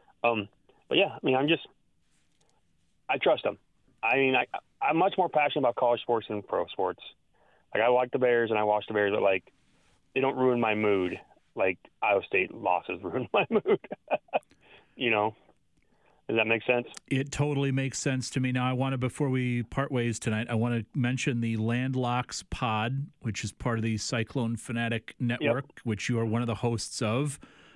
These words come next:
Speaker 2: Uh, you got some games that you guys like tonight
Speaker 1: Yeah.
Speaker 2: in college basketball.
Speaker 1: Our system plays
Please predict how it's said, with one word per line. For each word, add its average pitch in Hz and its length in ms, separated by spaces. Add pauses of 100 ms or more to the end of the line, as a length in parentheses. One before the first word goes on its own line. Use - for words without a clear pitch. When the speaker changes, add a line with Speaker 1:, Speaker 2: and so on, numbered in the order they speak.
(240)
Speaker 2:
Uh, 117 340
you 127 120
got 160 220
some 156 260 (180)
games 160 380
that 156 100
you 151 80
guys 151 320
like 151 380
tonight 107 360
Speaker 1:
Yeah. 233 220
Speaker 2:
in 120 60
college 123 280
basketball. 143 400
Speaker 1:
Our 196 200
system 160 300
plays 135 340